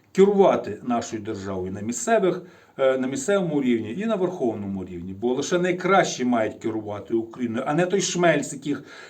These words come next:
який завжди українські виборці чомусь обирають.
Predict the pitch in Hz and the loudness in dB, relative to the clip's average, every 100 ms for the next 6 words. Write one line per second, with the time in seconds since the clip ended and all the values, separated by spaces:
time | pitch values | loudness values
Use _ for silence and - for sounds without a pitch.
0 | - 131 160 147 131 123 139 139 156 175 | -4 -2 4 4 4 2 0 2 8 8
1 | 170 - - _ - - _ _ _ _ | 8 0 -14 _ -20 -20 _ _ _ _
2 | 147 143 147 147 - 147 135 147 147 - | -8 -2 2 2 0 -2 -2 0 -2 -6
3 | 120 127 139 - 131 147 135 98 95 - | -8 -4 -2 -2 -2 2 2 2 -2 -14